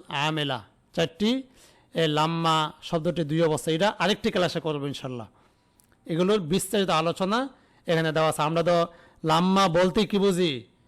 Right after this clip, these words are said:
যে এটা হলো হরফে জাজেমা। কেউ যদি শোনে যে লাম্মা, তাহলে এক বাক্যে কি বলবে? হরফে জাজেমা। অথচ এই যে এখানে কোরআনের আয়াত,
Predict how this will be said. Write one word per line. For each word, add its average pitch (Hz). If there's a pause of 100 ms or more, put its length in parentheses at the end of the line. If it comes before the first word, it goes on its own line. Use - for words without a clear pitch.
(400)
যে 151
এটা 160
হলো 170
হরফে 151
জাজেমা। 131 (600)
কেউ 170
যদি 175
শোনে 175
যে 170
লাম্মা, 175 (420)
তাহলে 180
এক 185
বাক্যে 196
কি 208
বলবে? 202
হরফে 170
জাজেমা। 143 (420)
অথচ 165
এই 185
যে 175
এখানে 185
কোরআনের 175
আয়াত, 165